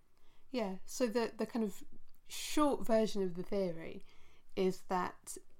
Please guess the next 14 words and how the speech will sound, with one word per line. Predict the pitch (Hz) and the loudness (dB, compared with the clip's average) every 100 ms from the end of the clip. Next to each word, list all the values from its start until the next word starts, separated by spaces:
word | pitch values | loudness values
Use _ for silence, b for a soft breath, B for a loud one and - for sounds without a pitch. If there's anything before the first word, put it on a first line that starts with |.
| - | -10
the | 185 202 | -2 0
Purple | - 277 277 - | 4 2 4 4
Room, | 185 165 160 170 180 - | 4 2 0 -4 -6 -8
which | - 202 | -4 0
is | 202 | 2
the | 202 | 4
room | 190 185 | 6 6
where | 175 | 4
he | 180 | 2
encountered | 175 - 175 175 185 185 | 0 -2 -4 -4 -4 0
Nido, | 180 175 170 165 | 2 4 2 2
an | 160 170 | 0 0
American | 170 165 165 - 170 | 0 2 2 2 0
girl, | 170 170 185 | -2 -2 -6